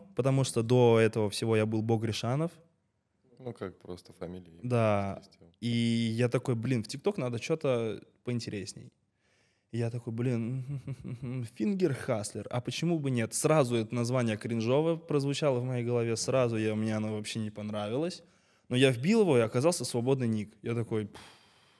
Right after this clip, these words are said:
Speaker 1: ну давай, пусть будет так, потом, может, что-нибудь ещё придумаю, изменю». Всё, создал себе аккаунт фингер-хаслер в TikTok. Снял туда первое видео.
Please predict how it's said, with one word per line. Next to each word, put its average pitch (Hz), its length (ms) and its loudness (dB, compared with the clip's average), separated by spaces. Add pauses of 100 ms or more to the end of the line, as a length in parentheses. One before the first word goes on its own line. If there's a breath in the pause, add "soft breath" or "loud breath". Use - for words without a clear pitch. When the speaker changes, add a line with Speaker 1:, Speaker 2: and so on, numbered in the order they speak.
(360 loud breath)
Speaker 1:
ну 247 100 -6
давай, 185 260 0
пусть - 200 -4
будет 127 160 -2
так, 165 160 2
потом, 143 240 -2
может, 131 200 0
что-нибудь 127 240 -6
ещё 120 220 0
придумаю, 123 400 0
изменю». 113 340 -2 (1400 soft breath)
Всё, 123 200 -2
создал 127 380 2
себе 117 280 -2
аккаунт 113 340 -4
фингер-хаслер 113 640 -4
в - 20 -12
TikTok. 117 380 -8 (2250 soft breath)
Снял 175 260 4
туда 127 200 4
первое 139 320 2
видео. 104 420 -6